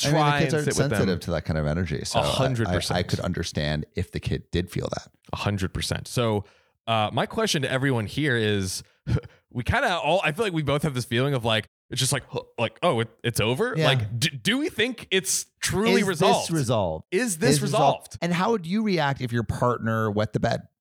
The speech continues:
Speaker 2: What would you say?
Speaker 1: You, what would you say?
Speaker 2: Uh,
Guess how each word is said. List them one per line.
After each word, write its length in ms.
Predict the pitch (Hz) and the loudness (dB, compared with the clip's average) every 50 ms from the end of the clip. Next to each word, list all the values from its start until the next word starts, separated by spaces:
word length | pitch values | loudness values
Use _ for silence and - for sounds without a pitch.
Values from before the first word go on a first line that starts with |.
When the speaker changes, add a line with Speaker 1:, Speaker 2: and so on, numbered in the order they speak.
| - - | -4 0
Speaker 2:
What 120 | 101 101 | 0 2
would 140 | 101 101 95 | 2 0 -2
you 60 | 98 | 0
say? 200 | - - 98 - - _ _ - | 0 0 0 0 -4 _ _ -4
Speaker 1:
You, 1080 | 104 101 113 127 131 131 127 120 113 107 104 98 95 92 85 71 67 57 50 50 50 - - | 0 0 2 2 0 0 0 2 2 2 2 0 0 -2 -4 -4 -6 -6 -6 -6 -8 -8 -4
what 140 | - 110 120 | -4 -4 -4
would 120 | 107 95 | -2 -4
you 80 | 131 151 | -4 -4
say? 220 | - - - - - - - - _ _ _ - | -4 -6 -6 -8 -10 -14 -18 -20 _ _ _ -4
Speaker 2:
Uh, 460 | - - 294 294 294 302 294 294 285 | -2 0 0 2 2 2 2 0 -2